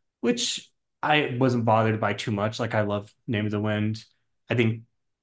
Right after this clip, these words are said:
maybe there were a few times where I was like, "This is just like, like, this thing is, is this other thing from, from Rothfuss." And I don't know, that seems a little too on the nose, but,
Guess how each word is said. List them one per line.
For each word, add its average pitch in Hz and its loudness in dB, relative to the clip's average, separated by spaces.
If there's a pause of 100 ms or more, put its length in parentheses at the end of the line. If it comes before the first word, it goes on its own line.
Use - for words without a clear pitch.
(120)
maybe 120 4
there 117 4
were 110 6
a 107 4
few 123 2
times 113 0
where 110 4
I 107 2
was 101 -2
like, 101 -2
"This 113 -2
is 98 -8
just - -6
like, 92 -4 (380)
like, 107 -2
this 131 2
thing 120 4
is, 101 0
is 107 -2
this 107 -2
other 107 2
thing 113 0
from, 101 -4 (640)
from 101 0
Rothfuss." 113 0
And 98 -4 (540)
I 113 2
don't 101 -2
know, 101 0
that 107 -4
seems 104 -4
a 92 0
little 208 -8
too 185 -2 (600)
on 151 -2
the 143 -2
nose, 139 -2
but, 120 -2